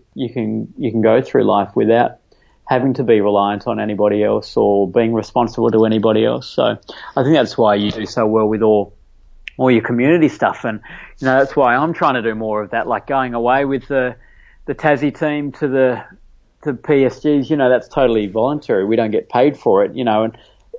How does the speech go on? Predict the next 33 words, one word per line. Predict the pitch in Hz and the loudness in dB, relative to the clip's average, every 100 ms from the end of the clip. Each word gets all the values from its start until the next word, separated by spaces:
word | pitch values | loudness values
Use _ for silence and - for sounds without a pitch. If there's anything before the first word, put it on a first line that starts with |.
| - | 2
every | 160 139 131 | 4 6 4
other | 120 117 | 4 2
state | - 135 117 113 | 0 -2 -2 -2
there | 123 123 123 117 | 0 2 2 2
are, | 113 110 104 - | 2 0 -2 -4
are | - | -4
being, | 120 120 110 110 110 | 0 -2 -2 -8 -6
uh, | 120 107 | -2 0
manned | 110 117 120 117 | 0 0 0 2
by | 117 | 0
teachers | 104 - 147 - 113 - | 0 -2 -2 -4 -12 -6
who | 127 | -4
are | 113 | -2
getting | 123 107 | -2 -4
paid | 120 123 151 | -2 -2 -2
for | - 92 92 | -4 -4 -4
it, | - | -4
and, | 127 117 - - - _ | -6 -8 -10 -20 -20 _
uh, | - - - | -4 -4 -4
a | 143 | 0
lot | 139 | 2
of | 127 | 2
the | 110 | 2
levies | 123 147 147 113 | 2 2 0 -2
that | 123 | -4
we | 113 117 | -2 -4
pay | 120 139 147 117 | -2 0 2 2
are | |
to | 113 - 127 113 | -2 0 0 0
bring | 98 131 127 | -2 -6 -4
in | 117 | -2
relief | 110 113 156 - | 0 2 2 0
teachers, | - 123 - 117 - | -2 -2 -4 -12 -12